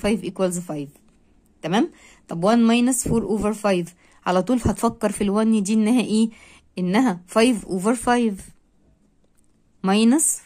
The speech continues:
four over five. كده ينفع احلها؟ ها، نزل five في الدينومينيتور، و five minus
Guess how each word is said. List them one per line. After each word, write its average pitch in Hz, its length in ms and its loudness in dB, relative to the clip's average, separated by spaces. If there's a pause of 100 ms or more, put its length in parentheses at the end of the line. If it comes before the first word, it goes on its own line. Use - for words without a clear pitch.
(120)
four 220 260 2 (180)
over 196 320 0 (120)
five. 226 440 0
كده 226 160 2
ينفع 233 260 2
احلها؟ 208 460 -2 (340)
ها، 226 180 0 (200)
نزل 202 300 0
five 202 280 0
في - 120 -14
الدينومينيتور، 180 760 -2
و 185 60 -10
five 208 260 0
minus 185 420 -4